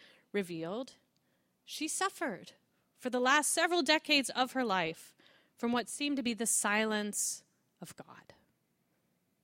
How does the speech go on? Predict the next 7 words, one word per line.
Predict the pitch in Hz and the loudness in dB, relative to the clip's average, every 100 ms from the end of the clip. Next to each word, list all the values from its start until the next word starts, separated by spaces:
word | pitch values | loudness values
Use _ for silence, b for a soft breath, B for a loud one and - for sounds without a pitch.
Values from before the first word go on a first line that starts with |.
| _ _ _ _ _ - | _ _ _ _ _ -2
In | 233 | 2
one | 254 370 440 | 8 8 8
undated | 254 254 233 214 196 | 6 8 8 8 6
letter, | 185 202 | 4 4
Mother | 240 233 254 | 4 6 6
Teresa | 262 262 233 - 226 | 4 2 4 4 6
writes, | 214 208 - | 8 8 6